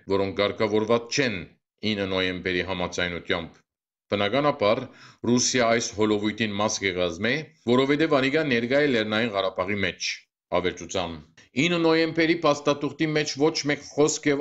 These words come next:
ակնարկություն կա Լեռնային Ղարաբաղի կարգավիճակին մասին։ Քանի մի օր առաջ ալ Հայաստանի մեջ Միացյալ Նահանգներու տեսփան Լին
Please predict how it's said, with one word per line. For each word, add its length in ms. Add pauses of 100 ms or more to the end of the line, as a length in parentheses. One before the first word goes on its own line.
ակնարկություն 680
կա 100
Լեռնային 500
Ղարաբաղի 520
կարգավիճակին 800
մասին։ 380 (380)
Քանի 240
մի 100
օր 160
առաջ 360
ալ 180
Հայաստանի 540
մեջ 240
Միացյալ 420
Նահանգներու 480
տեսփան 400
Լին 160